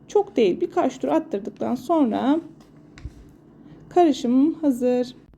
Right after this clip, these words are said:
Kıvamın güzelliği, rengi, dokusu gayet güzel oluyor. Ben dondurma kaşığıyla servis ettim. Bu şekilde aşırı şık duruyor. Kıvamı, lezzeti sizi kesinlikle mutlu edecektir.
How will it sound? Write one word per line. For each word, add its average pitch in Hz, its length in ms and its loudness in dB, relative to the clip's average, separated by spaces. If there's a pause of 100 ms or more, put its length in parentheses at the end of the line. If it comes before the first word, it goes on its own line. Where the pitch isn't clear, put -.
(800)
Kıvamın 262 500 4
güzelliği, 220 680 -2
rengi, 240 420 0
dokusu 277 360 -2
gayet 277 380 2
güzel 247 280 2
oluyor. 214 460 -2 (280)
Ben 359 200 2
dondurma 320 400 4
kaşığıyla 294 580 0
servis 226 460 -2
ettim. 294 260 -2
Bu 302 40 -10
şekilde 254 340 -4
aşırı 262 320 0
şık 277 220 -4 (300)
duruyor. 214 400 0 (760)
Kıvamı, 269 540 4
lezzeti 269 720 2
sizi 262 260 -4
kesinlikle 277 460 0
mutlu 247 300 0
edecektir. 226 680 -2